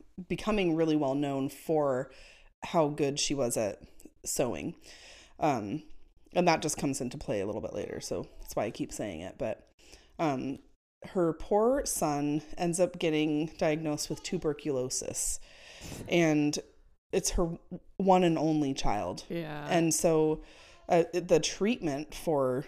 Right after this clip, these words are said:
Speaker 1: tuberculosis at this time was really, really expensive. And even with the different various ways that she was earning an income,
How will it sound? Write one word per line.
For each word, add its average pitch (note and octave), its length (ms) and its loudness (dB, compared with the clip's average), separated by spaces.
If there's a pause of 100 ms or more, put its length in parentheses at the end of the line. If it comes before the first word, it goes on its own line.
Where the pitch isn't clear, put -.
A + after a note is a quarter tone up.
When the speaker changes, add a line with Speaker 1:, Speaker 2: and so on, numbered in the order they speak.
Speaker 1:
tuberculosis D#3 680 0
at C#3 100 0
this C3+ 140 -2
time C#3 300 -4
was C#3 180 -6 (240)
really, E3 380 2
really C#3 320 0
expensive. D#3+ 800 -4 (600)
And D3+ 420 2 (760)
even G3 400 6
with E3+ 460 10 (240)
the D3 300 6
different D#3 580 -2 (200)
various D#3 460 4
ways D3 240 2
that - 120 -2
she - 120 0
was D3 180 0
earning D3+ 300 0
an F3+ 80 0
income, G#3 540 0